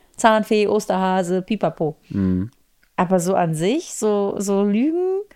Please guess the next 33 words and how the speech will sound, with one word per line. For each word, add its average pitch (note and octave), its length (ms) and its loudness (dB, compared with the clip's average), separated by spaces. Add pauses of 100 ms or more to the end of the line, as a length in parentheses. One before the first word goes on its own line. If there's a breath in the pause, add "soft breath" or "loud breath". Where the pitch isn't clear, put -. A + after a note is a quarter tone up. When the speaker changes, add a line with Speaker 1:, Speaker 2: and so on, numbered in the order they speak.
(840 loud breath)
Speaker 2:
Ja, F2+ 80 0 (220)
Speaker 1:
und A3+ 140 2
dann B3 100 2
Speaker 2:
die F4 60 0
Speaker 1:
dem E4 80 -2
Kind E4 160 0
sagen, C#4+ 200 0
man C4 160 0
soll C4 200 0
nicht C4 160 -2
lügen, F3+ 320 0
das F#3 140 -4
ist - 80 -4
eigentlich A3+ 260 0
voll C4 120 0
der B3 100 2
Widerspruch G#3+ 460 -4
an E3 100 -6
sich. - 360 -16 (540)
Speaker 2:
Aber F#2+ 180 -6
eigentlich, D#3 640 -2
im G2+ 100 -4
Endeffekt B2+ 540 -4
lügt B2 240 -6
doch A2+ 120 -6
jeder C3 240 -4
Mensch, F#2 320 -4
oder? B2 220 -6 (1700 loud breath)
Speaker 1:
Ja, G3 100 4
aber E3+ 120 2
ist F3 120 -2
das D#3+ 160 -4
richtig? A#3+ 380 -2